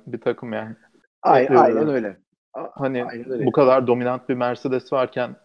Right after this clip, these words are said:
Speaker 1: en büyük takım
Speaker 2: Tabii.
Speaker 1: demek zorlaşıyor tabii ki ama
Speaker 2: Tabii.
Speaker 1: hep böyle ikinciliğe, üçüncülüğe,
Speaker 2: Evet.
Speaker 1: e, net yazabileceğim bir takım oluyor. Ki
Speaker 2: Aynen
Speaker 1: bu seneki
Speaker 2: öyle.
Speaker 1: altıncılıkları da, e, takımlar
Speaker 2: Bin dokuz yüz seksen
Speaker 1: sıralamasında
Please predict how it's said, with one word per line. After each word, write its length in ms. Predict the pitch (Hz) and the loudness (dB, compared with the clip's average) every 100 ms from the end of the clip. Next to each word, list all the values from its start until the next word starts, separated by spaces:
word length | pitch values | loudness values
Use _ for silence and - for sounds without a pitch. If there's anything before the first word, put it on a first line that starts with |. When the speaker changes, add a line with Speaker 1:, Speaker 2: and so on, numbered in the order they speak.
| _ _ _ | _ _ _
Speaker 1:
en 180 | 123 117 | -8 -4
büyük 200 | 120 120 | -6 -2
takım 320 | 123 127 127 | 0 0 -4
Speaker 2:
Tabii. 120 | - - | -6 0
Speaker 1:
demek 280 | 120 123 117 | 0 0 2
zorlaşıyor 580 | 120 117 120 - 143 - | 4 4 2 2 0 2
tabii 260 | 120 107 | 0 -2
ki 140 | 104 151 | 0 -2
ama 240 | 160 156 _ _ _ | -2 -10 _ _ _
Speaker 2:
Tabii. 100 | - _ | -20 _
Speaker 1:
hep 340 | 156 151 - | 0 0 0
böyle 220 | 135 127 143 | 2 2 0
ikinciliğe, 540 | - 143 123 135 143 | -4 -4 0 4 4
üçüncülüğe, 760 | 143 135 - 117 120 127 143 - | 2 -4 -8 -6 -2 -2 -2 -6
Speaker 2:
Evet. 300 | 113 110 - | -12 -12 -4
Speaker 1:
e, 40 | 135 113 110 117 123 - | -2 0 0 -4 -8 -8
net 340 | 135 139 - - | -4 -4 -6 -2
yazabileceğim 680 | 127 113 120 113 113 123 110 | 0 2 2 0 0 0 0
bir 80 | |
takım 300 | - 117 117 | -8 -8 -6
oluyor. 280 | 104 101 139 - _ _ _ | -4 -2 -2 -4 _ _ _
Ki 200 | - 165 | 2 2
Speaker 2:
Aynen 140 | 165 - | 2 -6
Speaker 1:
bu 40 | |
seneki 380 | 113 139 139 165 | -4 -2 -2 0
Speaker 2:
öyle. 80 | 135 | 2
Speaker 1:
altıncılıkları 840 | 123 117 131 120 135 - 151 175 | 2 0 -6 -2 -2 0 0 2
da, 260 | 170 170 - _ _ _ _ - | 0 -2 -10 _ _ _ _ -6
e, 20 | |
takımlar 280 | 123 113 117 | -2 0 0
Speaker 2:
Bin 60 | |
dokuz 220 | 123 131 131 | 2 2 2
yüz 80 | |
seksen 280 | 127 127 - | 4 2 4
Speaker 1:
sıralamasında 720 | 131 139 127 - 135 165 190 | 6 6 4 -4 -6 -6 -6